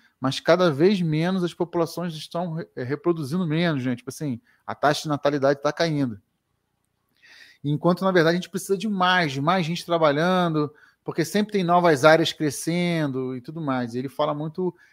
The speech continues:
essa situação do, do, do, disso, né? Então, dessa economia que vai se rearranjando, só que,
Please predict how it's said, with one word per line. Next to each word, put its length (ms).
essa 260
situação 560
do, 160
do, 220
do, 420
disso, 400
né? 60
Então, 340
dessa 240
economia 540
que 120
vai 180
se 160
rearranjando, 1080
só 180
que, 140